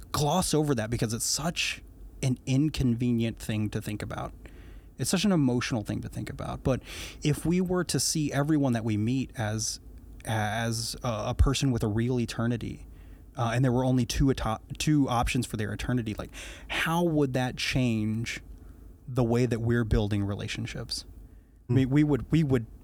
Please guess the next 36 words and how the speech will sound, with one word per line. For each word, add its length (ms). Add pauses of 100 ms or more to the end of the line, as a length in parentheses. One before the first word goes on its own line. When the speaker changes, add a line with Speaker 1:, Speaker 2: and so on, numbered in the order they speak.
(200)
Speaker 1:
want 500
to 120
build 280
relationships. 600
We, 100
we 220
would 100
want 120
to 40
be 120
better 280
at 100
building 260
relationships, 520
introvert 420
or 100
not. 480 (720)
Um, 280
and 140
then 140
we 100
would 160
want 220
to 100
be 140
intentional 680
about 300
bringing 400
up 160
the 100
gospel 540
eventually 480
in 80
a 40
way 280
that, 240